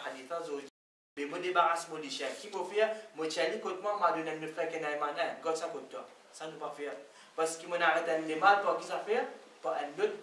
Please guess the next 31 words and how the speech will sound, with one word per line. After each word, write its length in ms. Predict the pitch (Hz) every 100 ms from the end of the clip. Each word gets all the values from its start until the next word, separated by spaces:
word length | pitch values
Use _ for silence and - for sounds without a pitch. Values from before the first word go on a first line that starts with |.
| 139
le 100 | 139
mal. 320 | 147 - - - - -
Nous 140 | 165 175
pas 140 | 254
dire 340 | 226 233 -
tout, 80 | 220
l'issue 320 | 208 208 160
là. 340 | 135 127 - - - - - -
Nous 80 | 170
pas 160 | 214 208
dire, 240 | 202 208
c'est 140 | - -
pas 160 | 185
l'abandon, 500 | 196 220 185 185 147 151
ni 140 | 185 185
faire 160 | 175
de, 360 | 165 160 165 160
non. 280 | 175 156 - - -
Nous 120 | 175 175
pouvons 120 | 165
débarrasser 960 | 160 160 196 202 - 143 - - 208
chacun 320 | - - 202 202 -
parmi 280 | 180 175 151
nous 220 | 196 220 - -
de 80 | 175
une 280 | 165 165 160
meilleure 280 | 160 160 151
façon, 300 | 156 156 208 170
nous 80 |
faire 260 | 147 175 165
provision 400 | 156 147 147 180